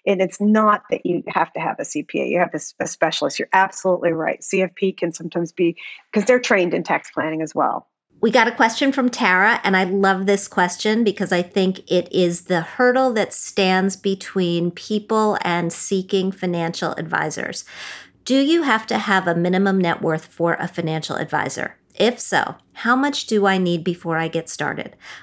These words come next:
Speaker 2: I've seen commercials before that say things like, "You must have at least seven hundred fifty thousand dollars before we will work with you." What's going on there? Younger people who have less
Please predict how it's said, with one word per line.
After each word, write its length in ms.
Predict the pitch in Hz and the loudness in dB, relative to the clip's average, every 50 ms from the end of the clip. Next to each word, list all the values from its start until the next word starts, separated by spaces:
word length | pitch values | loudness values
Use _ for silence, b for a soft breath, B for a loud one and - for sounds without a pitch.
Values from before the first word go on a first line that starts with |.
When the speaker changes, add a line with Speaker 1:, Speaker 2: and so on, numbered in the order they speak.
| B B - | B B 0
Speaker 2:
I've 240 | 190 196 220 233 233 | 0 2 2 0 -2
seen 300 | - - 262 247 240 233 | -2 0 0 0 0 0
commercials 680 | - 269 240 247 262 254 247 - - 180 165 156 170 | -2 0 0 2 2 2 0 -2 -2 -2 -2 -4 -4
before 560 | - - 170 170 - - 160 156 151 156 165 | -4 -6 -6 -6 -6 -6 -4 -4 -2 -2 -2
that 220 | 165 190 185 196 | 0 -2 -2 -2
say 260 | - - - 220 226 240 | -4 -2 0 0 0 0
things 380 | 240 - 196 175 175 175 - | 0 -2 -2 -2 -2 -2 -2
like, 360 | 180 170 170 170 165 - - | -2 0 0 -2 -4 -8 -6
"You 140 | - 180 175 | -2 0 2
must 360 | 180 202 220 - - - - | 2 2 2 0 -2 -6 -4
have 180 | - 233 226 202 | -2 -2 0 0
at 120 | 202 196 | -2 -2
least 280 | - - 185 185 - - | -2 -2 -2 -2 -2 -2
seven 300 | - 180 185 202 226 220 | -2 -2 0 0 -2 0
hundred 340 | 208 202 185 190 190 185 - | 0 0 0 -2 -4 -4 -4
fifty 260 | 180 175 - - 180 | -6 -6 -4 -4 -4
thousand 400 | 180 - 170 170 170 170 185 170 | -2 -2 -2 -2 -2 -2 -4 -2
dollars 320 | 165 165 160 165 170 165 | -2 -2 0 0 -2 -4
before 380 | - - 165 160 - 175 165 160 | -4 -6 -6 -4 -2 -4 -2 -2
we 160 | 156 165 165 | -2 -2 -2
will 180 | 165 170 170 165 | -2 -2 -2 -2
work 240 | 165 160 165 165 - | -2 -4 -4 -4 -6
with 160 | 160 160 - | -8 -8 -6
you." 220 | 147 - - - B B B B B B B | -6 -6 -6 -8 B B B B B B B
What's 380 | - 175 180 214 - - - - | 0 2 2 2 2 0 -4 -2
going 360 | - 180 160 175 190 190 208 | 0 0 2 2 2 2 4
on 280 | 233 247 262 285 240 | 4 4 4 4 2
there? 340 | 180 160 - - - - B B B B B B | 0 0 -2 -4 -6 -10 B B B B B B
Younger 500 | - 185 220 220 233 254 269 247 254 208 | -4 0 2 2 4 2 4 2 2 2
people 420 | - - - 156 - - 156 151 | 0 -2 -6 -6 -4 -4 -4 -4
who 120 | 160 185 190 | -2 0 0
have 240 | 185 180 180 180 175 | 2 2 0 0 0
less 300 | 175 180 196 214 - | 2 2 2 0 -2